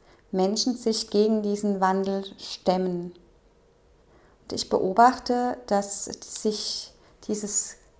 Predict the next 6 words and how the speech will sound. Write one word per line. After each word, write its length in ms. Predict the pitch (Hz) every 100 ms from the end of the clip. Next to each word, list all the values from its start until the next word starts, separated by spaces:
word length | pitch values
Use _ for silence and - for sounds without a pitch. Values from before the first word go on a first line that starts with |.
| _ _ _ _
gegen 680 | - 220 233 214 208 214 208
den 220 | 196 190
Wandel 360 | 185 202 226 208
stemmen 760 | - - 185 196 202 214 226 - - _ _ _ - _ - - _ _ _ _
sehr 420 | - - 214 226
viel 680 | 233 - 220 214 214 214